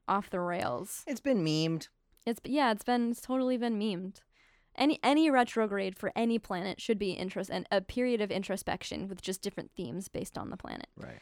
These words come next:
Speaker 1: But it's easier to respect Mars in that way because it's the less popular, it's a lesser popular retrograde.
Speaker 2: I respect Mars.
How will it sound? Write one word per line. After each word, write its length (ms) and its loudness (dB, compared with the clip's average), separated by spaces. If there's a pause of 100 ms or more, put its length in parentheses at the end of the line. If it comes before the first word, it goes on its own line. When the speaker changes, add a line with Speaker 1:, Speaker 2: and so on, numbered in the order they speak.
(300)
Speaker 1:
But 160 4
it's 120 2
easier 420 4
to 420 2
respect 560 0
Mars 240 0
in 80 -2
that 240 -2
way 160 0
because 320 -2
it's 160 -4
the 140 -2
less 240 -2
popular, 680 -2
it's 220 0
a 140 2
lesser 340 0
popular 440 -4
retrograde. 520 -10
Speaker 2:
I 100 0
respect 520 -4
Mars. 400 -12